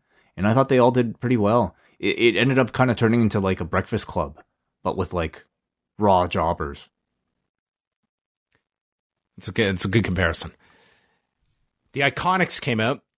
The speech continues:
Speaker 2: They announced that they are the longest reigning and defending W W E Women's Tag Champions, and they've demanded the toughest competition, scouted the world, and found these two from San Jose.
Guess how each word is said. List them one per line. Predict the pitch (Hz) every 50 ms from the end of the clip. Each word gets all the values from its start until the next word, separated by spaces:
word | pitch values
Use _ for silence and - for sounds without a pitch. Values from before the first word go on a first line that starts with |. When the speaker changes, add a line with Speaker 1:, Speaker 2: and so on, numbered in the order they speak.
| _ _
Speaker 2:
They | - 117
announced | 110 110 117 120 123 - -
that | 120 110
they | 120 123
are | 120 117
the | 113
longest | 104 113 113 110 113 123 135 147 147 160 156 - - -
reigning | 110 120 127 135 143 147
and | 143 127
defending | 101 104 - - 120 113 110 110 110 110 107 110 _ _ _ _ _ _ _ _
W | - 123 117 135
W | 131 120 110 117 113
E | 113 113
Women's | 104 110 113 127 123 117 -
Tag | - 120 117 113 101
Champions, | - - 110 98 90 - 101 98 95 - - _ _ _
and | - 117 110
they've | 117 120 98
demanded | - 123 123 123 127 123 131 95
the | 110
toughest | - - - - 208 - 208 -
competition, | - - 139 131 - - - 117 107 - - 107 101 90 - _ _ _ _ _
scouted | - - - - - 185 208 220 214 156
the | 185
world, | 143 139 139 135 131 131 123 - _ _ _ _ _ _ -
and | 123 127 117
found | - - 139 131 127 123 110
these | 104 131 143 147 143 -
two | - - 123 120 113
from | - - 113 104
San | - - - 117 113 117 110
Jose. | 95 110 107 95 92 101 95 87 82 80